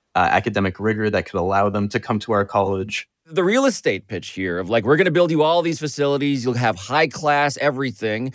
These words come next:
Speaker 2: because we care about this and there's money here and you'll get scholarships too," and all that stuff. How does that manifest, as your reporting, um, led you to understand,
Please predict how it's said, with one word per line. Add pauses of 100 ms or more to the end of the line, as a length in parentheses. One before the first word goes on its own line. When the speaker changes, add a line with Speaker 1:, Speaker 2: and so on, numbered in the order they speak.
(140)
Speaker 2:
because
we
care
about
this
and
there's
money
here
and
you'll
get
scholarships
too,"
and
all
that
stuff. (500)
How
does
that
manifest,
as
your
reporting,
um,
led
you
to
understand,